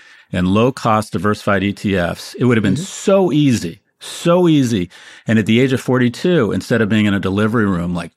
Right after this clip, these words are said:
Speaker 1: terrified,
Speaker 2: Mm-hmm.
Speaker 1: I would have had five, seven million bucks in the bank.
Speaker 2: Yeah.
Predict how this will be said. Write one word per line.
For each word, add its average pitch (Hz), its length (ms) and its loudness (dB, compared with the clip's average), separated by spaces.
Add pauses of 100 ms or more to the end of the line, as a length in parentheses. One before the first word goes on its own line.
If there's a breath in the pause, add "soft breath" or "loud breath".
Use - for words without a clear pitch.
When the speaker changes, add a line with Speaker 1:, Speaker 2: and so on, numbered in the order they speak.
Speaker 1:
terrified, 98 1080 -2 (340 loud breath)
Speaker 2:
Mm-hmm. 151 220 -8
Speaker 1:
I 110 80 2
would 117 140 4
have 104 100 0
had 101 240 -2
five, 110 380 0
seven 107 320 -2
million 95 260 0
bucks 90 300 -6
in - 40 -2
the 87 60 -6
bank. 147 320 -2
Speaker 2:
Yeah. 147 300 -4